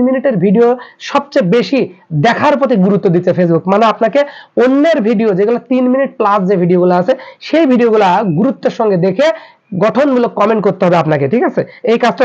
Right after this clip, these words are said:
রেগুলার করে যেতে হবে। এরপরে দেখেন যে সবচেয়ে লাস্ট যে চমকটা, সেটা কি বলতেছে Facebook। এই দেখেন, এটা হচ্ছে ওয়াচিং three minute reels। রিলস তো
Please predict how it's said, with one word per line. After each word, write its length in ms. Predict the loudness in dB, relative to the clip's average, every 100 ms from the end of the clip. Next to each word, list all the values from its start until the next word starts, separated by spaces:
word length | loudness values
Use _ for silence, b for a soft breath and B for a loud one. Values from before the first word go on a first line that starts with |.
| 2
রেগুলার 280 | 2 0 0
করে 120 | 0 0
যেতে 140 | 0 0
হবে। 120 | 0 B B _ 0
এরপরে 260 | 2 0 0
দেখেন 180 | 0 0 0
যে 60 | -2 -2
সবচেয়ে 320 | -6 -2 0 2
লাস্ট 220 | 0 0 -2 -2
যে 60 | 0
চমকটা, 440 | 0 0 0 -2 -4 B B -2
সেটা 200 | 0 0 2
কি 60 | 0
বলতেছে 280 | 0 0 0
Facebook। 320 | -2 -2 -6 -8 B B B _ -2 0
এই 60 | 2
দেখেন, 180 | 0 -2 -2
এটা 120 | 0 -2
হচ্ছে 200 | 0 0 2 0
ওয়াচিং 400 | 0 0 -2 -2 -4
three 280 | -4 -2 0 0
minute 260 | 0 -2 -2 0
reels। 280 | 2 0 -4 -20 b b b _ _
রিলস 200 | 0 0
তো 40 | 0